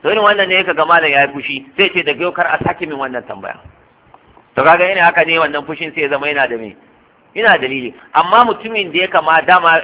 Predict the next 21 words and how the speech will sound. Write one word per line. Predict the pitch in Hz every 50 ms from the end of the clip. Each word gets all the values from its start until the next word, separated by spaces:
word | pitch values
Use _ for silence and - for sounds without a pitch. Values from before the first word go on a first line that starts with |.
| - -
ya | - 127 147 170 185
kamata | 180 - 165 156 160 160 160 147
a | 131 -
ce | 156 139
bai | 117 117 113
san | - 120 127
matsalan | 131 123 - - 135 123 110 101
ba. | 98 95 - _ _ _ _ _ _ _ _ _
Sai | - 185 190 190
ya | 185
zo | 180 190
ya | 202 196
tambaya | 196 196 165 151 151 170 170 160 -
ba | 147 147 143 147
tare | 143 151 165 180
da | 175 165
da | 143 165 165 156
ka | - 160
hana | 151 156 160 156 156 135 123
shi | - 127 120
ba. | 120 120 - - - -